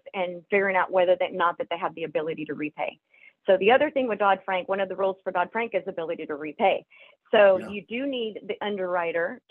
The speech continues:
Speaker 1: to, uh, review, to process the loan and say, "Yes, this person does have the ability to repay this loan." Um, so that's the second part of it. Um, with us,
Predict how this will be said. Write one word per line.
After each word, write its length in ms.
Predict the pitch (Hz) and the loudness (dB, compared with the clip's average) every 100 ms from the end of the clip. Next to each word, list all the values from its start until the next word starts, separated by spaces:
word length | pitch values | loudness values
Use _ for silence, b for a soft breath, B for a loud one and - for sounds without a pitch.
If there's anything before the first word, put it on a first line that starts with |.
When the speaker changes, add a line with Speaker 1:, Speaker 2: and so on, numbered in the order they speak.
| - | -6
Speaker 1:
to, 460 | 202 180 180 180 - | -4 -4 -6 -10 -2
uh, 300 | 185 175 170 | 0 0 -2
review, 800 | 185 202 190 180 226 214 233 311 _ - | 0 0 0 -2 -4 -4 -6 -12 _ -10
to 100 | 202 | -6
process 480 | - 202 214 208 208 - | 2 2 2 -6 -8 -4
the 80 | |
loan 340 | 220 196 185 196 | -2 0 0 -2
and 120 | 190 - | -6 -4
say, 140 | 185 | -2
"Yes, 220 | 196 180 190 | 0 0 -2
this 120 | 196 - | -12 -6
person 320 | 185 - 180 - | -6 -6 -12 -8
does 160 | 175 175 | -6 -4
have 140 | 190 175 | -6 -6
the 60 | |
ability 280 | 180 175 170 | -4 -4 -4
to 60 | 165 | -6
repay 260 | 160 170 156 | -10 -10 -10
this 120 | 156 | -6
loan." 200 | 233 185 - B B B B B B | -4 -4 -6 B B B B B B
Um, 520 | 208 196 185 170 156 - _ _ - - | 4 4 4 0 -10 -18 _ _ -14 -6
so 120 | 208 | 0
that's 220 | 202 214 - | 0 0 -6
the 100 | 208 - | -10 -8
second 300 | 202 214 - | -8 -8 -10
part 220 | 170 143 | -8 -6
of 80 | 127 | -6
it. 140 | - _ b b b - | -10 _ b b b 0
Um, 540 | 208 196 165 156 165 | 4 4 0 -6 -4
with 160 | 180 233 | 0 2
us, 180 | 254 | 2